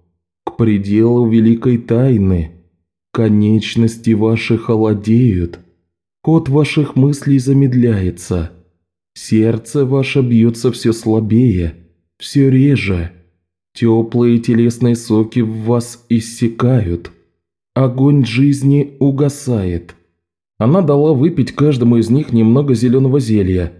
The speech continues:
какого-то яда, неизвестного Жану. И сейчас дюжина посвящённых второй ступени сокровенного таинства лежала на полу пластом, слабо подёргиваясь.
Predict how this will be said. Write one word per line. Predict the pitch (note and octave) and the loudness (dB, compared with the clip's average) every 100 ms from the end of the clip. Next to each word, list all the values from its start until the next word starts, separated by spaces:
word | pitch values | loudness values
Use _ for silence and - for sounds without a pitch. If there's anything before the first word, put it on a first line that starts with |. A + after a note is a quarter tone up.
| _ _ _ | _ _ _
какого-то | - - E3 D3+ D#3 D3+ | -6 -2 -2 0 0 0
яда, | C#3 D3 G2 G2 | 0 0 0 0
неизвестного | G2+ G#2+ G#2+ A2 A2 G#2+ A2 | 2 2 2 -2 0 0 0
Жану. | A2 B2 F#2 F2+ E2+ - _ _ - | 0 0 0 -4 -6 -12 _ _ -8
И | G2+ | -4
сейчас | G2+ G#2+ G2+ D3+ C3+ | -2 -2 -2 -2 0
дюжина | A2 C#3 C3+ C3 | 0 0 2 0
посвящённых | C3 A#2+ A#2 A2 D#3 D3 A#2 | 0 -2 -2 -2 -2 0 0
второй | - B2 C#3 | -2 0 0
ступени | C3+ A#2 - C3+ C3 | 0 -2 -2 0 -2
сокровенного | A#2 A2 A2 G#2+ A#2+ G#2+ G2 | -2 -4 -2 0 2 2 0
таинства | G2+ D3+ C3 G2 - F#2+ E2+ - _ _ - | 0 2 2 0 -4 -4 -4 -12 _ _ -6
лежала | G2+ A2+ B2+ F#3 D#3+ C3+ | 0 0 0 -2 0 0
на | C3 | 0
полу | C3 C3+ C3 | 0 0 -2
пластом, | - B2+ B2+ - D3 C3+ | 0 -2 -2 -4 -4 -4
слабо | C3 B2 A#2+ | -4 -4 -4
подёргиваясь. | - B2+ A#2 A2 G2 F#2+ F#2 F2 - - | -2 -2 2 0 0 -2 0 0 -4 -12